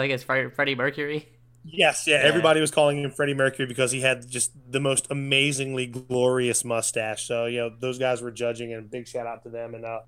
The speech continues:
Speaker 2: if you haven't had a chance to check it out, I know Max Williams was doing a bunch of little, uh, videos, and they, he put them on a Google Drive, which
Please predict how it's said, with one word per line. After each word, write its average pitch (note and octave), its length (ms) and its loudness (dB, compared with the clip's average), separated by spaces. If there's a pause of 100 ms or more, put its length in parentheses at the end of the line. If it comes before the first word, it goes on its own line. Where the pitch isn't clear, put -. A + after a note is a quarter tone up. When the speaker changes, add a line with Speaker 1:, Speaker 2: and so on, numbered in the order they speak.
(260)
Speaker 2:
if C#3+ 100 -10
you E3 80 2
haven't D#3+ 200 2
had D3+ 100 2
a C#3+ 40 -2
chance C#3+ 460 -6
to - 20 -20
check C3 240 -2
it B2+ 80 -4
out, B2+ 180 2
I B2+ 40 -2
know B2+ 120 -4
Max B2 280 -6
Williams B2+ 240 -6
was A#2 120 -10
doing B2 180 -6
a A#2 40 -6
bunch A#2+ 220 -6
of B2 80 -12
little, A#2+ 220 -6
uh, A#2 160 -2 (100)
videos, A#2+ 480 -6
and A#2 160 -20
they, A#2 120 -14 (200)
he A#2+ 120 -20
put B2+ 160 -8
them B2 120 -8
on A#2 140 -8
a A2 40 -14
Google A#2 340 -12
Drive, A#2+ 380 -6
which A#2+ 120 -16